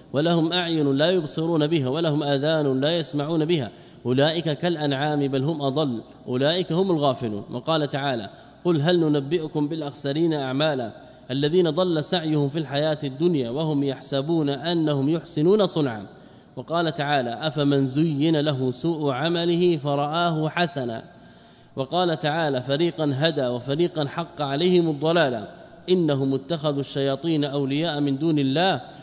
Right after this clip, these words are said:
ويحسبون أنهم مهتدون." هل هذه الآيات كلها وغيرها تؤول أم نقول على ظاهرها لا يشترط أن يعتقد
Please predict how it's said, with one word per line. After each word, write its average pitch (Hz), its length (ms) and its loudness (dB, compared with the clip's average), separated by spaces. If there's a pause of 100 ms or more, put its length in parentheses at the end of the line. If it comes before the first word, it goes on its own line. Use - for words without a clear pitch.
(180)
ويحسبون 151 680 0
أنهم 143 640 0
مهتدون." 113 400 -4 (140)
هل 107 160 -2
هذه 143 200 2
الآيات 147 340 2
كلها 196 280 2
وغيرها 151 340 4
تؤول 208 600 2 (800)
أم 180 160 2
نقول 202 240 0
على 185 220 4
ظاهرها 160 540 4
لا 175 140 2
يشترط 156 500 0
أن 147 240 2
يعتقد 175 580 2